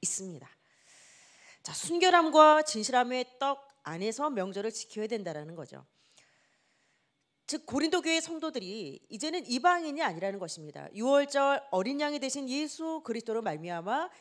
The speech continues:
이제 새 덩어리가 되었으니 그 안에 묵은 누룩, 나쁨과 사악함의 누룩이 아니라 이제는 순결함과 진실함의 떡 안에서 명절을 지켜야 된다는 거.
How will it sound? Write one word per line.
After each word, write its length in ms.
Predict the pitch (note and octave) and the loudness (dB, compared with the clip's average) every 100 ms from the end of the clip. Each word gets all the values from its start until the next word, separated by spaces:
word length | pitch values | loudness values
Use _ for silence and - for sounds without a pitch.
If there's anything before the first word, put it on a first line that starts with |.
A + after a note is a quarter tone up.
| _ | _
이제 180 | E3 G3 | -6 -6
새 460 | - F4+ F4+ F4+ F#3 | -2 -2 -2 -2 -8
덩어리가 600 | F3+ F#3+ C4+ D4 A3+ C4 | -6 0 0 2 0 0
되었으니 800 | E3 E3+ - D#3 A3+ F3+ C3 - - - _ | -4 -6 -8 -8 -6 -6 -8 -14 -20 -20 _
그 120 | A3+ | 0
안에 300 | A#3 B3 B3+ | 2 2 0
묵은 560 | C#3 A3+ D#4 E4 F4+ D4 | -4 -2 2 2 2 0
누룩, 420 | G3+ E3 G3+ - _ _ _ | -4 -6 -8 -14 _ _ _
나쁨과 640 | E3+ - A#3+ B3 A#3 A#3+ | -2 -2 -6 0 4 4
사악함의 680 | A#3+ - D4+ D#4+ D#4+ C#4 C4+ | 2 -4 0 0 0 -4 -4
누룩이 320 | E3+ E3+ G3+ | -8 -10 -6
아니라 520 | G3 C#3+ F#3 F3 B2 - - _ _ | -6 -6 -6 -6 -8 -14 -20 _ _
이제는 500 | G#3 C4+ C#4 F4+ A4 _ _ | -6 -4 -4 -6 -8 _ _
순결함과 840 | - D#4 D4 C#4+ C4+ C4+ C4+ C4+ | -12 -2 2 2 2 2 2 2
진실함의 920 | - B3+ C#4 C#4 D4+ C#4 C#4+ C4+ - | -4 -4 -4 -4 0 0 0 -6 -2
떡 160 | D4+ A3+ | -2 -2
안에서 400 | E3 E3 G#3 F#3+ | -4 -6 -6 -6
명절을 400 | D#3+ E3 F3 G#3+ - _ | -8 -6 -8 -8 -14 _
지켜야 400 | - - - A3 | -20 -16 -8 -8
된다는 400 | E3+ D3 C#3+ C#3 | -8 -10 -12 -12
거. 140 | C#3 | -20